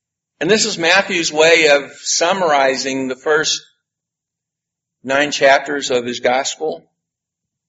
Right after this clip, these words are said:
It is a summary of Jesus' activities, but more importantly than that, Matthew is also holding Jesus up as an example.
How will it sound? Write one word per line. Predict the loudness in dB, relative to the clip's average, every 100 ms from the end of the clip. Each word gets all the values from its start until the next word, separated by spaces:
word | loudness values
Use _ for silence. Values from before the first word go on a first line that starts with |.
| _
It | -2
is | -2
a | -2
summary | 2 2 2 2 2
of | -2
Jesus' | -4 -4 -4 -8 -12 _ -20 -16 -4
activities, | -4 -2 -4 -2 -4 -4 -6 -4
but | -4 -4
more | 0 4 4
importantly | 4 4 6 6 2 -6 -6
than | -4 -4
that, | -2 -2 -4 -8 -14 -20 _ _ _ _ _ _ _ _ _ _ _ _ _ _ -4
Matthew | 2 4 4 0 -2
is | 0 2 4
also | 4 4 4 4
holding | 6 4 4 2 -4
Jesus | -4 -4 -4 -4 -2
up | 0 -2 -2
as | -6 -6
an | -8
example. | -6 -4 -4 -8 -14 -16